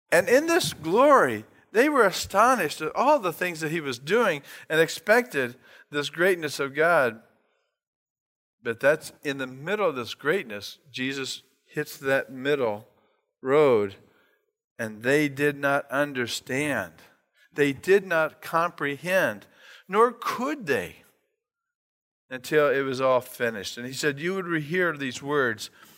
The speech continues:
you will remember these words after I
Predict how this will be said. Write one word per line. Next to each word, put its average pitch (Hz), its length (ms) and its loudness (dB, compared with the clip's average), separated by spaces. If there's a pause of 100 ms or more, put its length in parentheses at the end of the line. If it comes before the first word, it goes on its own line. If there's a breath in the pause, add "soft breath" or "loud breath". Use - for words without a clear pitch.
(120 loud breath)
you 156 140 0
will 165 80 0
remember 160 440 2
these 127 320 -4
words 127 380 -2 (100)
after 127 560 0
I 110 260 0